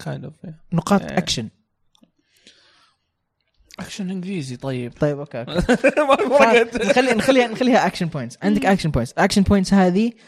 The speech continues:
Speaker 2: تستخدمها يا إنك تسوي حركة وأنت واقف مكانك، أو إنك تتمشى.
Speaker 1: أيوة.
Speaker 2: طبعا، ال-، ال-، ال-، تبغى تتمشى قريب بياخذ one action point، تتمشى بعيد ممكن ياخذ أربعة action points.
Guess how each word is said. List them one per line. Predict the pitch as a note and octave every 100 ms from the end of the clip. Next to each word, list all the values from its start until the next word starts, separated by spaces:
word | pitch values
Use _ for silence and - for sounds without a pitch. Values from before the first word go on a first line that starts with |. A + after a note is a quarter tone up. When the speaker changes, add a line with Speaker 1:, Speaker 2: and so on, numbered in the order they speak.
| _ _ _ _ -
Speaker 2:
تستخدمها | - F3 F#3+ A3 G3+ G3+
يا | G#3
إنك | G#3+ G#3
تسوي | - G3+ F#3
حركة | - F3+ C#3 E3+
وأنت | D#3+ D3
واقف | D#3+ D#3+ D3
مكانك، | C#3 D#3 D3+ F#3+ - - _ -
أو | F#3+ F#3
إنك | E3+
تتمشى. | - C#3+ C3+ - D#2
Speaker 1:
أيوة. | G2 _ _ _ _ _ C#3+
Speaker 2:
طبعا، | F3 F3+
ال-، | E3 -
ال-، | D#3+ D3 B2+ C3+ B2 C3 F#2 B2+ D3 C#3
ال-، |
تبغى | - D3+
تتمشى | D3+ F#3+ F3
قريب | D#3+ D#3+ F#3+ F3+ E3+
بياخذ | D#3 D#3 E3 D3+
one | D3 B2+
action | -
point، | C3 - A2+ -
تتمشى | G3 - F3+ - D3
بعيد | C#3+ E3+ F3 E3
ممكن | C#3 D3+
ياخذ | C#3 A#2+
أربعة | C3 A2+ G2+ G2+ G#2
action | - G#2 G#2+
points. | F2+ -